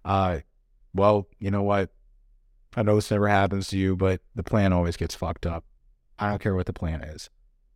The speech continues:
My plans in first form gotten fucked up. I remember initially I was like, "Yeah, dude, I'm gonna get out of the warehouse in six months and, like, just gonna run fucking shit."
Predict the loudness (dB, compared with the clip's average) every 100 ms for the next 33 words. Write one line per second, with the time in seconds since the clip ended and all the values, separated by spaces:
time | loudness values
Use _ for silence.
0 | _ -2 0 2 2 0 0 0 2 0
1 | 0 -2 -2 -4 -4 -2 -4 -4 _ _
2 | _ _ -6 0 2 2 2 2 0 0
3 | 2 4 4 2 -4 _ _ -2 0 2
4 | 2 2 2 0 2 2 2 2 2 2
5 | 4 2 0 -6 -10 -4 -4 -2 0 0
6 | 0 -4 -10 -20 _ -2 0 2 0 -4
7 | -14 _ _ _ _ -6 -2 0 0 0
8 | -2 -2 -2 -2 -4 -4 -4 -4